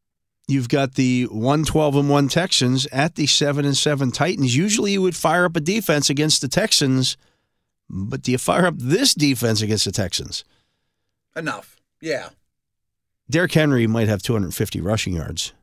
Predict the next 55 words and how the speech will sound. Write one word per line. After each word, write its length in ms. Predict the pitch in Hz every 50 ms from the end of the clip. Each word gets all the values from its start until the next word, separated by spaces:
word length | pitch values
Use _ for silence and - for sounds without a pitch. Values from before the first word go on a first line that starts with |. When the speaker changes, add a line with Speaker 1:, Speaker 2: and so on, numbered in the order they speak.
| _ _ _ _ _ _ _ _ _ -
Speaker 2:
Yeah. 200 | 101 104 95 90
Speaker 1:
on 120 | 104 101
Christmas 440 | 95 - 113 104 92 - 98 98 - -
Speaker 2:
I 20 |
mean, 100 | - 90
Speaker 1:
Eve. 60 | 127 131
Speaker 2:
I'm 40 | 131 135
not 140 | 131 120
playing 320 | - - 131 117 104 101 95
the 80 | 87
Texans 540 | 82 - - 131 156 - - 95 85 78 -
D. 260 | - 71 69 65 _ -
Speaker 1:
No. 460 | 120 120 117 101 98 95 87 80 78 - _ _ _
No. 280 | - 95 95 92 87 82
Speaker 2:
But, 80 | - 101
uh, 100 | 110 104
Titans 400 | - - 196 180 151 139 139 127
D 140 | 127 131 127
I 80 | 117 110
can 180 | - 113 107
live 160 | 101 98 90 85
with. 120 | 101 107
Speaker 1:
Well, 100 | 143 175
actually, 280 | - - - 247 190 170
you 160 | 151 160 160
know, 100 | 156 160
you 160 | 156 143 139
look 200 | 139 160 202 -
at 80 | - 156
it, 100 | 143 143
and 140 | 139 143 147
the 60 | 139
Titans 480 | 131 - - 165 202 262 - 165 147 131
D, 240 | 123 139 139 147 - - 135 - -
uh, 60 | 123
uh, 300 | 123 131 101 113 113 104
the 100 | 101 107 104
Titans 280 | - 165 208 185 127
offense 380 | 127 139 180 190 - 147 120 -
is 100 | 120 110
one 160 | 117 120 117 113
that 140 | 107 -
you 80 | 127 113
look 140 | 110 110 -
to 80 | -
start 300 | - - - 117 113 -
teams 260 | - - 113 104 95 101
against 280 | 95 104 101 95 -
as 60 | -
Speaker 2:
I 40 | -
know. 100 | 104 143
Speaker 1:
well. 120 | 175 151 117
Speaker 2:
That's 140 | - - -
Speaker 1:
But 140 | - -
you 40 | -